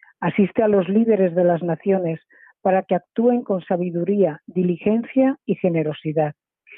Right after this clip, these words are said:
socorriendo a los que carecen de lo necesario para vivir, planificando soluciones sociales y económicas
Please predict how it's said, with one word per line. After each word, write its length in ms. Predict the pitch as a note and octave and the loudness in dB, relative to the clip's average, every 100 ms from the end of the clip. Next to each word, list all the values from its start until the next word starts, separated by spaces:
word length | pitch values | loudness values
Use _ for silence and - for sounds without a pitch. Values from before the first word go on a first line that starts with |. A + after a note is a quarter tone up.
| - - - | -20 -14 -4
socorriendo 840 | A3 A3+ A3+ A#3+ C4+ C#4 C#4+ D4+ A#4 | -2 0 2 4 2 2 -2 -2 -2
a 100 | A3 | -2
los 160 | G#3 - | -2 -2
que 120 | G#3+ | -4
carecen 460 | G3+ G#3 A#3+ C4+ B3+ | 0 2 2 -2 0
de 120 | B3 | 0
lo 100 | G#3+ | 0
necesario 640 | G3 - G3 - G#3 A3+ G#3+ | -4 -6 -6 0 0 0 0
para 200 | F#3 E3+ | 2 0
vivir, 340 | D#3+ D#3+ E3 - _ _ _ _ _ _ | -2 -4 -6 -6 _ _ _ _ _ _
planificando 840 | - F#3 F#3 E3+ G3 - A3 B3 C#4 | 0 0 0 -2 -4 -2 0 2 0
soluciones 600 | - A3 F#3+ - G#3+ A3 | 0 -4 -2 0 0 0
sociales 600 | - F3+ - F#3+ F#3+ G3 G3 | -4 -8 0 2 4 2 0
y 80 | F3+ | -4
económicas 720 | F3 E3+ F#3 G3 - G3+ | -2 -2 -4 -6 -2 -2